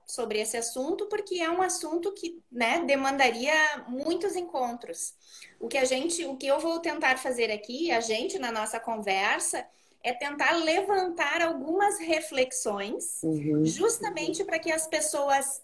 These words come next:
Speaker 1: pensem, vejam se essas coisas fazem sentido pra si, né, no seu meio, à sua volta,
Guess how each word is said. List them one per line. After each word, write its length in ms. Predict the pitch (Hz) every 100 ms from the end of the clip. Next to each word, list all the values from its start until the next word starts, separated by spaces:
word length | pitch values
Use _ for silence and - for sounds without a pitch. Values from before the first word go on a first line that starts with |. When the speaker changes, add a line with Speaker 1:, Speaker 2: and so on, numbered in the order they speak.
| _
Speaker 1:
pensem, 520 | - 262 294 - 494 508 - _ _ - _ -
vejam 540 | 196 233 311 453 523
se 140 | - 427
essas 320 | 392 359 -
coisas 440 | 320 277 277 269
fazem 440 | 285 247 339 440 466
sentido 760 | - 320 302 277 285 294 453 -
pra 160 | 240
si, 520 | 240 - 233 233 339 - _ _ _
né, 280 | 208 208 311
no 140 | 392
seu 200 | - 262
meio, 360 | 220 208 254 349
à 60 |
sua 240 | 339 262 220
volta, 480 | 208 202 233 330